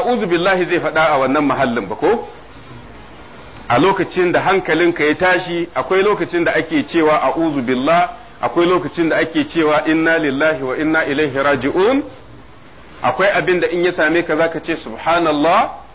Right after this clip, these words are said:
Akwai abin da in ya same ka zaka ce, "Allahu akbar." Ita wannan mata harshenta ya saba mata da al-isti'aza, neman tsari. Bayan ta tare,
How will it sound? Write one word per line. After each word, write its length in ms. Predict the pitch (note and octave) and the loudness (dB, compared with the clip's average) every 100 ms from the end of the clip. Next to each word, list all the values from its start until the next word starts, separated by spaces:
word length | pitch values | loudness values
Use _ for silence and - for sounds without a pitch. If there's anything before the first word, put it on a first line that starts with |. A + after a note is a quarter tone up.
| - - | -20 -10
Akwai 240 | C#3+ C#3+ A3 | -6 0 2
abin 240 | G3+ F#3+ F#3+ | 2 0 -2
da 60 | - | -2
in 140 | G3+ G#3 | 0 0
ya 60 | |
same 340 | G#3+ F3+ F3+ F3+ | 2 2 2 0
ka 120 | D#3+ | 2
zaka 280 | E3+ E3 C#3+ | 0 0 -4
ce, 160 | E3+ | -4
"Allahu 480 | E3 C3 C#3+ D3+ C3 - | -2 0 2 0 -2 -6
akbar." 500 | C#3 - F#2 G#2 - - - - - - - - - - - - | -6 -6 -4 -4 -4 -10 -20 -20 -20 -20 -20 -20 -20 -20 -16 -6
Ita 180 | D3+ E3 | 0 2
wannan 300 | D3+ C#3 C#3+ | 4 2 2
mata 280 | C3+ B2 C3+ | 2 0 -2
harshenta 920 | - F3 G#3+ - F#3+ C3+ - - - - - - - - - - - | -4 -2 -2 -2 -2 -2 -2 -4 -4 -8 -20 -20 -20 -20 -20 -20 -6
ya 240 | A2 D3+ | 0 2
saba 460 | D#3 F3 F3 D3 C#3 | 2 0 0 0 0
mata 260 | C3+ D3 B2 | 0 -2 -2
da 160 | A2+ | 0
al-isti'aza, 840 | A2 A#2 C#3+ - - A2+ G#2+ E2 - - | -2 -2 -4 -2 0 2 0 -4 -12 -8
neman 320 | A#2+ B2 B2 | -2 0 0
tsari. 280 | A#2+ C3 F#2+ - - - - - - - - - - - - - - - - - - - - - - - - | 0 -4 -4 -10 -20 -20 -20 -20 -20 -20 -20 -20 -20 -20 -20 -20 -20 -20 -20 -20 -20 -20 -20 -20 -20 -16 -2
Bayan 380 | D#3+ G#3 A3+ A3 | 2 4 2 2
ta 160 | A#3 A3+ | 0 2
tare, 440 | A3+ A3+ D#3+ G2 | 2 2 0 -4